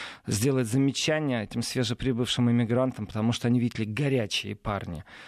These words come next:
или горячие девушки тоже. И, конечно, в-, в-, вот на этот пылающий костер нетерпимости, ну, и там настоящая рознь. Там действительно рознь. Там не надо ничего говорить. Там люди прекрасно все сами понимают.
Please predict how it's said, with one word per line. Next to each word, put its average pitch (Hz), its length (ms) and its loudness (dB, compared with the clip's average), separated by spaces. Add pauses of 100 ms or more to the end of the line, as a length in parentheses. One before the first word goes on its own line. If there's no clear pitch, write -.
(160)
или 135 200 0
горячие 120 520 0
девушки 120 500 -2
тоже. 98 320 -6 (840)
И, 151 460 4
конечно, 170 580 0
в-, 113 260 -6 (300)
в-, 127 220 0
вот 151 200 0
на 160 80 4
этот 135 220 -4
пылающий 151 540 2
костер 135 720 -2
нетерпимости, 135 1000 0 (540)
ну, 226 220 2
и 160 40 0
там 165 300 -2
настоящая 165 540 0
рознь. 113 420 -2
Там 127 160 0
действительно 180 320 0
рознь. 170 180 2
Там 147 140 -4
не 202 80 0
надо 220 260 0
ничего 165 460 0
говорить. 151 480 0
Там - 160 -2
люди 180 200 0
прекрасно 190 520 -4
все - 140 -16
сами 165 280 -2
понимают. 139 460 -4